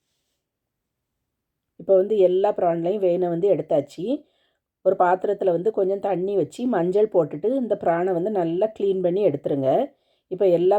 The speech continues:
பிரானும் க்ளீன் பண்ணி எடுத்தாச்சு. இதுல வந்து அரை ஸ்பூன் மஞ்சள் பொடி போடுறேன். இதுக்கு தேவையான அளவு உப்பு சேர்க்குறேன். ரெண்டு ஸ்பூன் இஞ்சி பூண்டு வந்து தட்டுனது சேர்க்குறேன். ஒரு சின்ன துண்டு இஞ்சும் ஒரு அஞ்சு பெரிய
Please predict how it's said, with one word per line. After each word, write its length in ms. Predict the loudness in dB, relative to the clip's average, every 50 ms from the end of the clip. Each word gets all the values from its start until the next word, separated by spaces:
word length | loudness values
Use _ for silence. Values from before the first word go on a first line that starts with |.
| 0 0
பிரானும் 340 | 0 0 0 -2 -4 -8 -4
க்ளீன் 240 | -4 -4 -2 -2 -2
பண்ணி 140 | -2 0 0 0
எடுத்தாச்சு. 400 | 0 0 -2 -2 -2 -2 -2 -4 -6 -2
இதுல 160 | 0 0 0 0 0
வந்து 140 | 0 0 0 0 0
அரை 160 | 0 0 -2 -2 -4
ஸ்பூன் 280 | -6 _ -10 -8 -6 -4 -4
மஞ்சள் 320 | -4 -4 0 0 0 0 0
பொடி 160 | -2 -2 -2 -2 -2
போடுறேன். 420 | -2 0 0 0 0 0 0 -2 -6 -8 _ _ _ _ _ _ _ _ _ _ _ _ _ _ _ _ _ _ _ _ _ _ _ _ _ _ _ _ _ _ _ _ _ _ _ _ _ _ _ -2
இதுக்கு 200 | 0 0 0 0 2 4
தேவையான 380 | 4 4 4 4 2 2 2 0
அளவு 180 | 0 0 0 0 -2 -4
உப்பு 160 | -6 -6 -12 -6 -2
சேர்க்குறேன். 440 | -2 -2 -2 -2 -2 -2 -2 -2 -4 -10 -14 _ _ _ _ _ _ _ _ _ _ _ _ _ _ _ _ _ _ _ _ _ 0 2 2
ரெண்டு 240 | 4 4 2 2 0 0
ஸ்பூன் 280 | -2 _ -4 -4 -4 -2 -2 -2
இஞ்சி 220 | -2 -2 -4 -8 -6 -4
பூண்டு 220 | -4 -2 0 0 0 0
வந்து 140 | 2 0 0 0 0
தட்டுனது 440 | -2 -2 -2 -6 -4 -2 0 0 0 0 0
சேர்க்குறேன். 460 | 0 0 0 -2 -4 -2 -2 -2 -4 -6 -12 _ _ _ _ _ _ -4
ஒரு 100 | -4 -4 -4 -6
சின்ன 300 | -6 -4 -2 -2 -2 -2 -2
துண்டு 240 | -2 -2 -2 -2 -4 -2 -2
இஞ்சும் 340 | -2 -2 -2 -2 0 0 2 2
ஒரு 100 | 2 2 0
அஞ்சு 240 | 0 -2 -4 -6 -4 -2
பெரிய 220 | 2 2 4 2